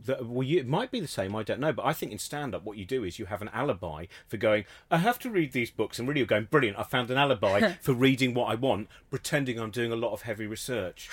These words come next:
Speaker 2: Huh.
Speaker 1: into my stand-up show, which turned out not to be about Samuel Beckett at all," or whatever it might be.
Speaker 2: Sure.
Speaker 1: But that bit of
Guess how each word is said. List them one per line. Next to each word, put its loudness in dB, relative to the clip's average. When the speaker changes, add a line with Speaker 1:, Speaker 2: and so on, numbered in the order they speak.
Speaker 2:
Huh. 8
Speaker 1:
into 0
my -4
stand-up -6
show, -2
which -8
turned -6
out 2
not -8
to -14
be -2
about -4
Samuel -4
Beckett -4
at -10
all," -6
or 4
whatever 4
it -2
might -2
be. 4
Speaker 2:
Sure. 8
Speaker 1:
But -10
that 2
bit 4
of -4